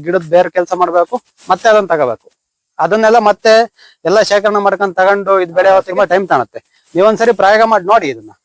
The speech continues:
ಯಾವ ತರ ವರ್ಕ್ ಆಗುತ್ತೆ ಅನ್ನೋದಕ್ಕಿಂತ ಪ್ರಯೋಗ ಮಾಡಿ ನೋಡಿ. ನೋಡಿ, ನಿಮಗೆ ಬನ್ನಿ ಇಲ್ಲಿ ತೋರಿಸ್ತೀನಿ ನಾನು. ನಾನೇನ್ ಹೇಳದ್ನಲ್ಲ ನಿಮ್ಗೆ,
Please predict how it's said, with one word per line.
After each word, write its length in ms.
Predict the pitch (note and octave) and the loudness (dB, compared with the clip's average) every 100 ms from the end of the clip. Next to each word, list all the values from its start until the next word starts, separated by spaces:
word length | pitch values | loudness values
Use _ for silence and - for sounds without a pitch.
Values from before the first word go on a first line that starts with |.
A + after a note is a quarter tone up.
| _ _ | _ _
ಯಾವ 120 | C#3 | -4
ತರ 140 | F3 G#3+ | 0 2
ವರ್ಕ್ 260 | G3+ F#3+ | 2 2
ಆಗುತ್ತೆ 280 | G#3+ G3+ G3+ | 0 0 0
ಅನ್ನೋದಕ್ಕಿಂತ 380 | G3+ G3 F#3 E3 | -2 -2 -4 -8
ಪ್ರಯೋಗ 360 | A3+ G#3+ A3+ A3 | -2 2 2 4
ಮಾಡಿ 140 | A3 | 2
ನೋಡಿ. 240 | G3+ F#3 B2 _ | 2 0 -2 _
ನೋಡಿ, 220 | F3 F3+ A#2+ | -2 0 -2
ನಿಮಗೆ 520 | D3 F3 E3 E3 D#3 | -4 -2 2 4 4
ಬನ್ನಿ 240 | D#3 F3+ | 2 0
ಇಲ್ಲಿ 140 | D3 A#2+ | -2 -2
ತೋರಿಸ್ತೀನಿ 400 | D#3 D#3 C3+ A#2+ | -2 -2 -4 -6
ನಾನು. 160 | A#2+ - _ C3 A#3 - _ _ - - _ _ - - _ _ - - - - _ - | -6 -10 _ -2 0 -2 _ _ -20 -20 _ _ -20 -20 _ _ -20 -20 -20 -20 _ -8
ನಾನೇನ್ 320 | - C#3 E3+ E3 | -2 0 2 2
ಹೇಳದ್ನಲ್ಲ 460 | F3+ E3+ D3 C3+ | 2 2 0 0
ನಿಮ್ಗೆ, 300 | C3 C3 D#3 | 0 -2 -4